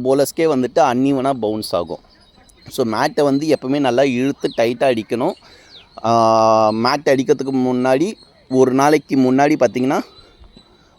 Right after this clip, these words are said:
ஆ, தண்ணி ஊத்தணும். So that உங்களுக்கு, அ, பிட்ச் வந்து கொஞ்சம் நல்லா வெட்டா இருக்கும் and ஸ்மூத்தியா, ஸ்மூத்தா இருக்கும். அதுக்கு மேல மேட் அடிக்கும்போது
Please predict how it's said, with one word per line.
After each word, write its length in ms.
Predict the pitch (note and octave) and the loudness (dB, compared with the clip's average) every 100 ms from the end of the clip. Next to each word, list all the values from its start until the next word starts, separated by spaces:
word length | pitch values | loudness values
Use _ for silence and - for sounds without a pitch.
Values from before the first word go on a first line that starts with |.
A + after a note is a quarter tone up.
| A2 | -2
ஆ, 340 | A2+ A2+ A2 - | 2 4 2 2
தண்ணி 400 | B2+ D3 D#3+ D3+ | 0 2 2 0
ஊத்தணும். 480 | B2+ C3+ B2+ B2+ F#3+ | -2 -4 -4 -6 -6
So 180 | - C3+ | -6 -2
that 200 | B2 C3 | -2 -2
உங்களுக்கு, 300 | C#3 B2 G#2 - - | -2 -2 -4 -14 -4
அ, 80 | B2 - | -4 -2
பிட்ச் 200 | C3 - | -6 0
வந்து 280 | C#3 B2+ | 0 0
கொஞ்சம் 220 | C3+ B2+ A#2+ | -2 -2 -2
நல்லா 200 | G#2+ A#2 | -2 0
வெட்டா 380 | A2+ - C3 | -2 -2 2
இருக்கும் 320 | B2 G#2+ C3 D#3+ - - | 2 0 -6 -6 -8 -8
and 520 | A2+ A2 G#2+ A2 G#2+ | -4 -2 -2 -2 0
ஸ்மூத்தியா, 680 | G#2 - B2 B2+ - C3 A#2+ - | 0 0 -6 -6 -2 -2 -2 -4
ஸ்மூத்தா 300 | B2+ C3 C3 | -4 -4 0
இருக்கும். 320 | A#2+ G2 F3+ D4 - - | -2 -2 -8 -10 -12 -12
அதுக்கு 260 | - B2 C3+ | -4 -2 0
மேல 240 | C#3+ D#3+ | 0 2
மேட் 260 | D#3+ C3+ C3 | 0 -2 -2
அடிக்கும்போது 500 | C3 G#2+ A#2 A#2 C#3 | -4 -4 -4 -4 -4